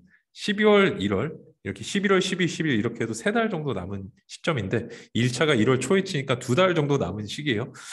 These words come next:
두 달 남았는데 일 차 시-, 내가 합격하겠다고 공부를 시작을 한 거예요. 대한민국에서 가장 어려운 시험을.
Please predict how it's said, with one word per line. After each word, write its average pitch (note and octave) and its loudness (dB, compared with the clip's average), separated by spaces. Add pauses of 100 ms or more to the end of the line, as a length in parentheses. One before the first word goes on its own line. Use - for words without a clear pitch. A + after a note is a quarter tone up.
(280)
두 D3+ 2
달 A3 6
남았는데 C3 0
일 A2 0
차 - -2
시-, - -6 (140)
내가 A#2+ 2
합격하겠다고 E3 -2
공부를 A#2 -4
시작을 D#3 -2
한 E3+ -4
거예요. G2 -8
대한민국에서 B2 -2
가장 B2 0
어려운 G#2 0
시험을. A2+ -6